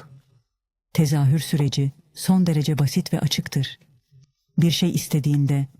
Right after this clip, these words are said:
arzusunu netleştir. Ne istediğin konusunda bu netliği elde et.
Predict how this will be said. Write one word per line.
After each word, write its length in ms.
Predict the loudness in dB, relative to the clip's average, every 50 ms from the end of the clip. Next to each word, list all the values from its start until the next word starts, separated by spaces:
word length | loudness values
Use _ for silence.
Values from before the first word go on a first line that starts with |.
| _ _ _
arzusunu 600 | -2 0 2 2 2 0 -2 0 0 2 2 4
netleştir. 760 | 2 2 0 0 0 0 0 0 -2 -2 -4 -4 -4 -6 -16 -20 _ _ _ _ _ _ _ _ _ _ _ _ _ 2
Ne 140 | 4 4
istediğin 440 | 4 2 2 0 0 2 2 0 0
konusunda 540 | 2 2 0 0 0 2 2 2 2 2 2
bu 100 | 4 4
netliği 420 | 4 2 2 0 0 0 0 0
elde 400 | 0 0 0 0 2 0 0 0
et. 240 | -2 -4 -6 -12 -20